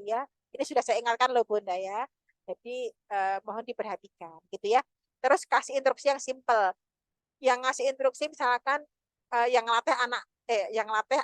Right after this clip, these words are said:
ayah sama Bunda. Jangan keduanya kasih instruksi, anak jadi bingung. Yang ngasih instruksi itu satu orang aja ya, ibunya atau ayahnya gitu. Jangan keduanya, anak jadi pusing gitu ya.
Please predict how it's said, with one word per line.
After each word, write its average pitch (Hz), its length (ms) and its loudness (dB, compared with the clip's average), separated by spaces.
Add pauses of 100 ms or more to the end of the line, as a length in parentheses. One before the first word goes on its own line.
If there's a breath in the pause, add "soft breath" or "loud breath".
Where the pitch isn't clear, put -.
(120)
ayah 233 160 -2
sama 233 240 -6
Bunda. 214 320 -2 (240 soft breath)
Jangan 247 400 0
keduanya 226 560 -2
kasih 277 360 0
instruksi, 269 640 0
anak 226 280 -2
jadi 233 280 -2
bingung. 247 680 4 (600 soft breath)
Yang 311 240 2
ngasih 302 300 -4
instruksi 247 340 -2
itu 277 120 2
satu 233 420 0
orang 202 360 -2
aja 196 580 -4
ya, 208 180 -6 (420)
ibunya 208 600 -8 (100)
atau 220 420 -2 (300)
ayahnya 190 640 -12 (180)
gitu. 175 500 -14
Jangan 202 240 -2
keduanya, 196 560 2 (160)
anak 202 180 -14
jadi 196 220 -14
pusing - 280 -16 (200)
gitu 185 200 -20
ya. 233 40 -12